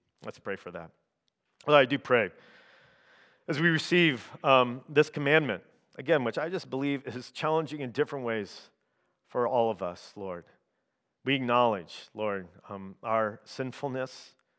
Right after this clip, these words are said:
and our unfaithfulness, and we acknowledge, Lord, that you are always faithful. We acknowledge your healing power. We acknowledge your redemptive power, Lord. And I pray for each one here,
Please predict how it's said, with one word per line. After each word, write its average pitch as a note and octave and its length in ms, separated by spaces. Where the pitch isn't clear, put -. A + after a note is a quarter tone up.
and G#2+ 240
our A#2 280
unfaithfulness, A#2+ 1040
and A2+ 100
we A2+ 80
acknowledge, A2 400
Lord, G#2+ 200
that G2+ 120
you A#2 240
are G#2+ 160
always G#2+ 300
faithful. F#2 500
We A2+ 100
acknowledge A2+ 380
your G#2+ 120
healing B2+ 400
power. A2+ 400
We G#2+ 180
acknowledge A2+ 400
your A2+ 100
redemptive G#2 520
power, F2+ 360
Lord. F2+ 280
And B2+ 80
I - 20
pray D3 240
for D3 160
each D#3 300
one C#3+ 200
here, A#2 380